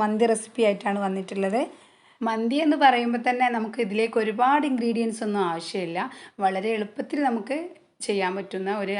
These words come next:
ഐറ്റം തന്നെയാണ്. ഇതിലേക്ക് എന്തൊക്കെ ആവശ്യമുള്ള സാധനങ്ങളൊക്കെ ഒന്ന് നോക്കാം. അതിന് മുമ്പായിട്ട് ഈ ചാനൽ നിങ്ങൾ ഇതുവരെ സബ്സ്ക്രൈബ് ചെയ്തിട്ടില്ലെങ്കിൽ പ്ലീസ് ഒന്ന് സബ്സ്ക്രൈബ് ചെയ്യുക കേട്ടോ. നിങ്ങൾക്ക് ഇഷ്ടമാവുകയാണെങ്കിൽ ഒന്ന് ലൈക്ക്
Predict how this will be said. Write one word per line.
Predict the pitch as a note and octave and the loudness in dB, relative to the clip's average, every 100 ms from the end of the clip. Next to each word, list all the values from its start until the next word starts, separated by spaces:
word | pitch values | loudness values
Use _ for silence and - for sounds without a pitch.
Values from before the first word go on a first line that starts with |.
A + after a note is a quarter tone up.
| G3 | -4
ഐറ്റം | F#3+ F3+ F3+ | -4 -4 -2
തന്നെയാണ്. | F3+ F3 E3+ A3 D4 - - _ - | -4 -4 -4 -6 -8 -14 -20 _ -8
ഇതിലേക്ക് | A3 A#3+ A#3 B3+ | -2 -2 0 -2
എന്തൊക്കെ | A#3 A3+ B3+ A3+ | -2 2 6 6
ആവശ്യമുള്ള | G#3 G3+ - A#3 A#3 A3+ | 6 2 0 2 2 4
സാധനങ്ങളൊക്കെ | G#3+ F#3+ G3 G#3 A3 G#3+ F#3+ | 2 4 0 -2 -4 -4 -4
ഒന്ന് | G3+ B3+ - - G3 | -2 -4 -8 -6 -4
നോക്കാം. | F3+ - F3+ F#3+ _ _ _ _ _ _ _ _ G3+ | -4 -8 -14 -16 _ _ _ _ _ _ _ _ -4
അതിന് | A3 C4 A#3+ | 0 2 2
മുമ്പായിട്ട് | A3+ B3+ B3+ G#3+ G#3 B3 D4+ - - _ _ - | 0 2 4 2 0 -2 -2 -6 -20 _ _ -10
ഈ | B3+ - | -10 0
ചാനൽ | G#3 G3+ A#3+ A#3 | 2 2 0 -2
നിങ്ങൾ | A3 A3 G3+ | -2 -2 -2
ഇതുവരെ | G3+ G#3 A#3 | 0 0 0
സബ്സ്ക്രൈബ് | A3+ F#3+ - A#3 A#3 A3 | -2 -4 0 4 4 2
ചെയ്തിട്ടില്ലെങ്കിൽ | G#3 G3 G#3 G#3+ G#3 G3+ A3 B3+ - | -4 -4 -6 -8 -8 -6 -8 -10 -6
പ്ലീസ് | G#3 G#3+ G#3+ - | -4 -4 -8 -10
ഒന്ന് | G#3+ A3+ | -10 -6
സബ്സ്ക്രൈബ് | G#3 G3+ - A3 G#3+ G#3+ | -6 -6 -6 -6 -4 -6
ചെയ്യുക | F#3 F3+ | -6 -4
കേട്ടോ. | F3 G#3+ G3 - _ _ | -4 -4 -4 -8 _ _
നിങ്ങൾക്ക് | C4 B3+ A#3+ B3 | 0 0 0 -2
ഇഷ്ടമാവുകയാണെങ്കിൽ | - B3+ A#3+ A3+ G#3+ G#3+ A#3 | 0 6 6 6 2 2 2
ഒന്ന് | G#3+ A3+ | 2 2
ലൈക്ക് | G3+ F3+ | 2 0